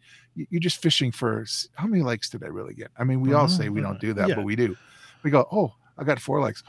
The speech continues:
Speaker 1: Oh, you know, when that guy, there's a particular guy, when he gives me a like, I know that, you know, 'cause he's an
Speaker 2: <laughs>
Speaker 1: artist guy that I know. And if I get a like from him, it's all good." And it, I, I mean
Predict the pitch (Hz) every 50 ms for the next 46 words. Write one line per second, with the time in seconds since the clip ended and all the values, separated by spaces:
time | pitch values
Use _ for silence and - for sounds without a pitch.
0 | - - - 147 160 156 143 131 123 113 113 110 117 127 131 131 127 120 113 110
1 | 117 127 135 147 135 - 120 107 104 90 95 98 107 113 - _ _ _ _ _
2 | - 113 127 147 135 135 120 - 123 110 120 123 - - 131 120 123 113 107 117
3 | 117 113 101 95 95 98 101 98 127 143 139 131 143 131 123 117 110 120 120 113
4 | 107 104 107 110 104 101 - - 101 101 98 98 95 98 110 113 113 113 107 104
5 | 98 95 98 92 95 92 - - _ - 98 95 90 101 - - - - 113 117
6 | 113 117 104 104 107 107 104 107 - - - 107 107 101 95 90 92 92 101 104
7 | 101 98 95 95 95 98 101 - - - - _ _ - 101 107 113 117 120 113
8 | 113 110 113 - - 98 87 87 143 156 156 151 147 139 135 - - - - -
9 | - _ - - - 143 127 120 117 101 107 98 92 117 131 156 180 185 165 -
10 | - 147 165 175 165 165 - 175 160 151 139 123 127